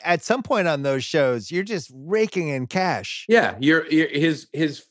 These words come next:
Speaker 2: you know, he's married to Jenny McCarthy. He's making season thirteen money on Blue Bloods.
Speaker 1: Oh my God.
Speaker 2: He, you know, good for
Speaker 1: It's gotta
Speaker 2: Donnie
Speaker 1: be amazing.
Speaker 2: Wahlberg.
Speaker 1: It's
Speaker 2: It's
Speaker 1: one of
Speaker 2: good
Speaker 1: my
Speaker 2: for Donnie.
Speaker 1: dad's, one of my dad's favorite shows. Speaking of favorite shows and people in my family.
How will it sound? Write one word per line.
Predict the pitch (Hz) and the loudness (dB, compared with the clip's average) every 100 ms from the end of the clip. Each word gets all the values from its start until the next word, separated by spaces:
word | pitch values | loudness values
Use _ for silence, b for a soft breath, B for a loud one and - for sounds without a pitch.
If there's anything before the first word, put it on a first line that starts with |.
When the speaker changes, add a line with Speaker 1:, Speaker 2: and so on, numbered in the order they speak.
| _ | _
Speaker 2:
you | 156 160 | 0 2
know, | 131 | 2
he's | 127 123 | 0 2
married | 151 170 202 202 | 2 4 2 0
to | 180 | -6
Jenny | 147 120 151 147 | -6 -2 0 2
McCarthy. | 139 135 113 107 107 110 107 | 0 0 0 0 0 -2 -2
He's | 123 110 | -4 -2
making | 131 135 139 117 110 - _ - | 0 0 0 -2 -4 -8 _ -18
season | - 180 165 175 160 | -2 0 2 2 2
thirteen | 160 143 - 143 131 | 2 2 2 2 4
money | 120 127 | 4 2
on | 123 117 | 2 0
Blue | 107 107 | 0 -2
Bloods. | 104 107 104 107 - | 0 0 -2 -4 2
Speaker 1:
Oh | 180 226 | 4 4
my | 113 | 0
God. | 92 117 170 160 92 - _ | 0 2 4 2 0 -6 _
Speaker 2:
He, | 131 151 156 160 | 0 0 0 0
you | |
know, | 160 165 180 208 - - | 0 0 -2 -4 -8 -4
good | 185 | -2
for | - | -2
Speaker 1:
It's | 190 | 2
gotta | 202 165 | 4 4
Speaker 2:
Donnie | 165 | 4
Speaker 1:
be | |
amazing. | - 156 131 | 4 4 2
Speaker 2:
Wahlberg. | 107 107 - _ _ _ _ - | 0 -6 -20 _ _ _ _ -6
Speaker 1:
It's | |
Speaker 2:
It's | 98 | 0
Speaker 1:
one | 165 | 2
of | |
Speaker 2:
good | 170 | 4
Speaker 1:
my | 165 | 4
Speaker 2:
for | |
Donnie. | 151 147 143 | 4 4 2
Speaker 1:
dad's, | 104 - - _ | -2 -12 -20 _
one | 156 | -2
of | 156 | 0
my | 151 | 0
dad's | 147 139 - | 2 0 -2
favorite | - 123 110 | -2 -2 -4
shows. | - 120 98 | -6 -6 -6
Speaking | - 180 190 170 | -2 -2 -2 0
of | 139 | 0
favorite | - 139 123 113 | 0 -2 -2 -2
shows | 135 117 110 | -2 -2 -4
and | 98 | -8
people | 131 - 110 | -6 -4 -4
in | |
my | 104 98 | -4 -4
family. | - 147 117 90 | -2 -2 -2 -6